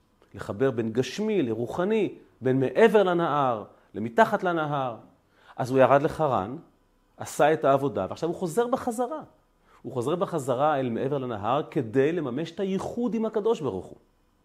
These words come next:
זאת העבודה שלו. נדמה את זה באמת לאיש ואישה. ייחוד זה הרמה הגבוהה ביותר של חיבור. זה שוב, היו לבשר אחד, אבל לא מגיעים לזה מיד. זה השלב הסופי, בשר אחד. מה קודם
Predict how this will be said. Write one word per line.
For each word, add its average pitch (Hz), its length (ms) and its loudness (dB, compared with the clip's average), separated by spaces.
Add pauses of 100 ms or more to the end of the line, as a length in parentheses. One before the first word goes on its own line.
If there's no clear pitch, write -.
(600)
זאת 139 180 -6
העבודה 147 320 -4
שלו. - 200 -16 (880)
נדמה 120 280 2
את 156 60 -2
זה 147 60 0
באמת 120 320 0
לאיש 110 240 -6
ואישה. 95 300 -10 (1300)
ייחוד 151 400 -4
זה 147 120 0
הרמה 139 220 0
הגבוהה 127 380 -4
ביותר 117 680 -4 (640)
של 107 180 -8
חיבור. 90 440 -10 (380)
זה - 120 -10
שוב, 214 320 -8
היו 104 260 -2
לבשר 120 500 -4
אחד, 82 260 -8
אבל 90 140 -6
לא 156 60 -2
מגיעים 233 280 -2
לזה 113 180 -4
מיד. 95 340 -8 (920)
זה 95 100 -10
השלב 127 240 -4
הסופי, 131 340 -6
בשר 104 380 -4
אחד. 73 220 -14 (460)
מה 104 160 -6
קודם 127 680 2